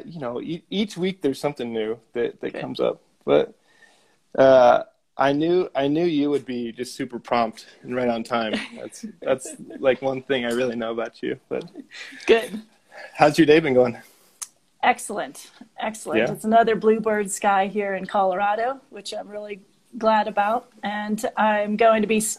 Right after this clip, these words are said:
Speaker 2: going snowboarding tomorrow, so that's always on, on the
Speaker 1: Nice.
Speaker 2: top of mind that I love, so.
Speaker 1: Where are you going?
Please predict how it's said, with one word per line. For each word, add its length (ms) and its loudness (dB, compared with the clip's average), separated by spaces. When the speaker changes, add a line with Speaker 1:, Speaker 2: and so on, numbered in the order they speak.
Speaker 2:
going 260 6
snowboarding 680 4
tomorrow, 340 0
so 140 -6
that's 200 -2
always 320 0
on, 220 -4
on 160 -4
the 80 0
Speaker 1:
Nice. 500 2
Speaker 2:
top 240 6
of 120 -2
mind 340 0
that 120 -2
I 100 2
love, 340 -6
so. 300 -8
Speaker 1:
Where 120 6
are 40 8
you 100 6
going? 320 0